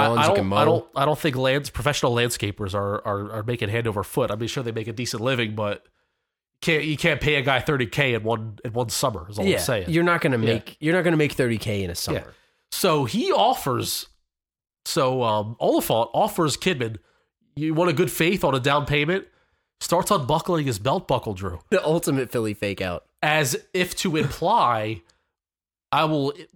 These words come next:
Speaker 2: return oral sex in favor for a good faith down payment on our thirty K." Now listen, Drew. We all have student loans. Most of us do. You've got a mortgage.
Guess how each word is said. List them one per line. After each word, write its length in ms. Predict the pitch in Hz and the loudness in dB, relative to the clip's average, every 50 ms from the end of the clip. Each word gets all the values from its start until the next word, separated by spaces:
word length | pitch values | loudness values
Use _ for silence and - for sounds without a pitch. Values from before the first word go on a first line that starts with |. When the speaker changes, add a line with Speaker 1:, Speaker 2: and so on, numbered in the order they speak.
| _ | _
Speaker 2:
return 340 | 139 123 - - - 180 160 156 | -10 -8 -4 0 0 2 2 2
oral 220 | 175 160 160 156 135 | 2 2 2 2 0
sex 340 | - - 185 165 - - - | 0 0 -2 -2 -2 -4 -4
in 140 | - 156 123 | -4 -6 -4
favor 340 | - - 156 156 139 139 135 | -2 0 0 0 0 -2 -4
for 540 | - - 151 139 123 120 113 110 107 101 - - _ _ _ _ _ | -2 -2 -2 -2 0 0 0 -2 -2 -4 -6 -12 _ _ _ _ _
a 120 | 135 135 120 | -6 -6 -4
good 240 | 113 110 147 143 | -4 -4 -4 -4
faith 360 | - - 151 139 120 - 139 135 | -2 -2 -2 -2 -2 -2 -4 -2
down 220 | 139 139 131 131 | 0 2 2 0
payment 380 | 120 - 143 143 127 110 101 101 - | 0 0 -2 0 0 -2 -4 -6 -4
on 220 | 127 113 113 117 | -2 0 0 2
our 140 | 123 113 110 | 0 0 -2
thirty 260 | 101 - 117 110 110 | -2 -2 -4 -4 -4
K." 300 | - - 120 95 82 - _ _ | -4 -4 -4 -6 -6 -10 _ _
Now 120 | - 127 165 | -2 0 0
listen, 220 | 214 202 - 113 | 0 0 -2 -6
Drew. 160 | 95 78 - - _ _ _ _ _ _ _ _ _ _ _ _ _ _ _ _ | -8 -14 -20 -20 _ _ _ _ _ _ _ _ _ _ _ _ _ _ _ _
We 100 | - 165 | 0 2
all 120 | 170 151 | 2 2
have 60 | 143 - | 2 0
student 300 | - 156 131 113 110 98 | -2 -2 -2 -2 -2 -2
loans. 440 | 101 87 82 85 - - - - - _ - | -2 -2 -4 -6 -8 -10 -10 -12 -16 _ -2
Most 240 | 131 127 117 - - | 0 0 0 -2 -4
of 80 | 104 95 | -6 -8
us 120 | 87 - | -8 -8
do. 200 | - 101 90 - - _ _ _ _ _ _ _ _ _ | -8 -8 -10 -10 -12 _ _ _ _ _ _ _ _ _
You've 120 | - 165 165 | -6 -2 2
got 160 | 196 165 135 | 2 2 2
a 40 | 127 | 2
mortgage. 600 | 117 131 131 123 110 90 92 90 - - - | 2 0 0 0 0 -2 -6 -8 -10 -12 -14